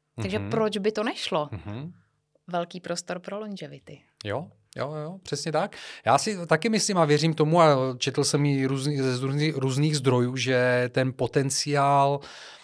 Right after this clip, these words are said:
Speaker 2: eh, života našeho těla je mnohem, mnohem, mno-, mnohokrátně překonává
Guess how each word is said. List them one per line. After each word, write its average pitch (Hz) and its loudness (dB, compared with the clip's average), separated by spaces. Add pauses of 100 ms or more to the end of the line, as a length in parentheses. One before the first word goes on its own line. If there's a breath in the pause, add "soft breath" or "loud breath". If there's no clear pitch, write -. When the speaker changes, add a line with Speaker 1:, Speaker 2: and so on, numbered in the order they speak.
(260 loud breath)
Speaker 2:
eh, 117 4
života 127 4 (140)
našeho 131 -2
těla 110 2 (160)
je 117 2 (180)
mnohem, 127 0
mnohem, 143 4 (300)
mno-, 143 0 (120)
mnohokrátně 127 2
překonává 117 0